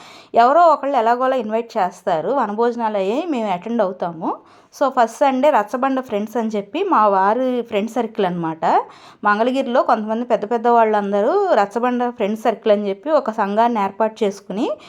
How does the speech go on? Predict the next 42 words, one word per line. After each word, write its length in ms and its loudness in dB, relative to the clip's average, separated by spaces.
వాళ్ళైతే 560 4
ఊళ్ళో 320 2
కొంచెం 260 -4
కొంచెం 280 -6
మంచి 240 -4
పనులు 200 -2
అయితే 180 -2
చేస్తున్నారు. 760 -4
So, 160 4
ఇది 180 0
కార్తీక 460 0
మాసాన్ని 460 0
ఉద్దేశించుకుని 600 0
వాళ్ళు 200 4
వనభోజనాలు 520 2
పెట్టారు. 560 -2
మేము 160 4
almost 380 0
వెళ్ళేసరికి 520 0
లంచ్ 280 0
టైమ్ 180 0
అయిపోయింది, 540 -4
అందుకని 360 0
డైరెక్ట్గా 420 0
లంచ్కి 340 -2
అయితే 200 0
వెళ్ళాం. 360 0
మార్నింగ్ 360 4
ఇంట్లో 240 -2
కొంచెం 320 -4
వర్క్ 280 0
ఉండేసరికి 540 0
అది 160 6
ఆపుకుని 460 0
వెళ్ళడం 220 0
ఎందుకులే 340 -2
అని 160 -4
చెప్పి 200 -4
లంచ్ 320 0
టైమ్కి 260 -2
అయితే 220 0
వెళ్ళాము. 560 0